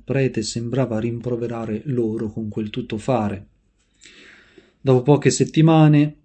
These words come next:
il santo trovò sotto il piatto la lettera di licenziamento. "Non conosco qui amici se non Dio solo", scrisse.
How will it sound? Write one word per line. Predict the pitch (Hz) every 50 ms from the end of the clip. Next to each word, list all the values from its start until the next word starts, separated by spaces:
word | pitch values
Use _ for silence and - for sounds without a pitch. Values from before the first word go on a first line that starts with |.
| _ _ _ _ _ _ _ _ _ _ _ _ -
il | 143 127 120
santo | - - 139 135 127 127 120
trovò | 127 131 123 127 127
sotto | 123 - - 135 - -
il | 135 131
piatto | - 120 113 98 95 98 - _ - 120 120 - - -
la | 123 127
lettera | 120 110 101 98 98 - _ - 107 101 - - - -
di | 135 113 110 110 110
licenziamento. | 110 117 127 113 - - 120 110 107 104 - - 110 104 101 95 92 92 92 - - 107 - _ _ _ _ _ _ _ _ _ _ _ _ _ _ _ _ _ _ _ _ _ _ _ _ _ _ _ _ _ _ _ _ _ _ _ _ _
"Non | - 123 123 123 120
conosco | 120 - 123 127 131 135 127 - - - 120 110
qui | - - 131 143 143
amici | 131 117 120 127 143 151 151 151 - - 156 156 - _
se | - - - 123 117
non | 120 120 120 120
Dio | 117 120 117 113
solo", | - - 143 127 110 101 101 101
scrisse. | 98 - - - 113 107 104 - - - - - -